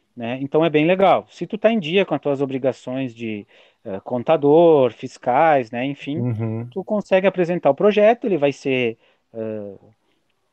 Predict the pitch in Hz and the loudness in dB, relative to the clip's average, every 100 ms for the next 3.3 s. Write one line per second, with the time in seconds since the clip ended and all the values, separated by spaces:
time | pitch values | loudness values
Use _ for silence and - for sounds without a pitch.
0 | _ - 123 131 151 151 160 226 175 - | _ -4 0 2 2 4 4 4 0 -4
1 | 127 - 131 - 196 208 233 - 139 117 | -6 -6 -12 -4 4 6 6 4 0 0
2 | 135 - 147 120 131 139 131 143 175 185 | -2 0 0 4 2 2 2 2 2 2
3 | 214 220 196 | 2 2 -2